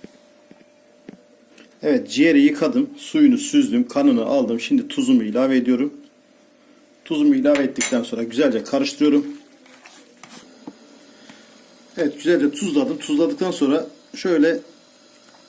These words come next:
birer porsiyon, bir buçuk porsiyon şeklinde azar azar unun içerisine atıyorum. Yağımın altını yaktım. Yağım da ocakta ısınıyor.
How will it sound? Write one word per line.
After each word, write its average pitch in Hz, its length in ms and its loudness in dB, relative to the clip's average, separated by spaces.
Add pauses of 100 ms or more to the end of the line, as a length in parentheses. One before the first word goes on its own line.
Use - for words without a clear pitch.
(1400)
birer 156 320 -2
porsiyon, 135 460 0
bir 165 160 0
buçuk - 280 -2
porsiyon 131 360 0
şeklinde 143 640 -2 (100)
azar 151 260 2
azar 120 240 2
unun 156 320 0
içerisine 127 360 -2
atıyorum. 143 440 -2 (960)
Yağımın 165 440 2
altını 151 320 2
yaktım. 151 440 2
Yağım 143 300 0
da 143 40 0
ocakta 143 420 -2
ısınıyor. 147 460 0